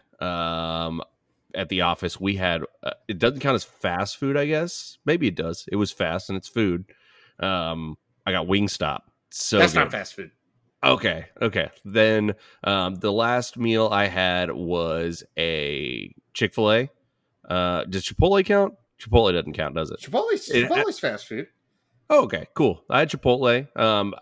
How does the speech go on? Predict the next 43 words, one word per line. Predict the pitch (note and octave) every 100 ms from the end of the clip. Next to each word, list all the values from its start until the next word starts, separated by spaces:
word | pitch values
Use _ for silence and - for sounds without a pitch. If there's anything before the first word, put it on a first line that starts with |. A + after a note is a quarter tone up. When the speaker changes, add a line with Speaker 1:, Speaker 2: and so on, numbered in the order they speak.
| - A2+
Speaker 1:
we | A2
just | E2+ A2 B2+ C#3
moved | C3 A#2+
to | B2
a |
new | B2 A#2+
office. | F#2+ E2+ F#2 F2+ -
Very | F#2+ A2 A#2 A#2
excited | G#2 G2 F2+
about | F2 F2 F2
it. |
It's, | -
like, | F2+ -
fourteen | - A2+ G#2+ A2
minutes | G#2+ G#2
from | A2
my | G2+
house, | E2+ E2+ F#2+ - - - -
and | - G2
we | G#2+ A2+
can | F#2+ E2 D#2+ E2
walk | F#2+ G#2+ D3+ - _ _
to | - G2
a |
Chipotle, | - - - B2+ C3+ D#3+ F3+ G#3+ - _ _ _ _ _
a, | G2+ G2 F2+ F2 D#2+ - -
uh, | F#2 E2 D#2+
Dickey's | C3 C3 G2+
Barbecue, | G2+ F#2 F2+ - E2
which | E2+
I | E2+ D#2
won't | D#2 E2 -
be | E2
doing, | D#2 E2 D2+ E2 F2+ _ _ _
um, | - F2+ F2 E2+ E2 D#2
a | F#2
Salata, | - G2 A2 A#2 F#2
which | E2 -
I | E2+
will | E2+ D#2+
not | D#2 -
be | D#2
doing, | D2+ D2+ D#2